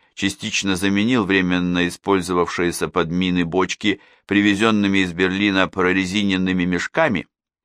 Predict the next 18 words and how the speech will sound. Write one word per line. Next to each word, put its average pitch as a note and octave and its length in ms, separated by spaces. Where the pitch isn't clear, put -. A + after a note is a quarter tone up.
то A#2+ 80
я F#3+ 140
приказал D#3+ 680
прикатить C#3 560
одну G2+ 380
из F2+ 140
этих F2+ 360
теперь E2+ 340
оказавшихся E2+ 680
ненужными F2 580
бочек E2+ 480
во A2 120
Фридрихсорт, G#2 920
чтобы C3+ 260
сделать E3+ 420
из D3+ 140
неё D#3+ 240
фугас C3 680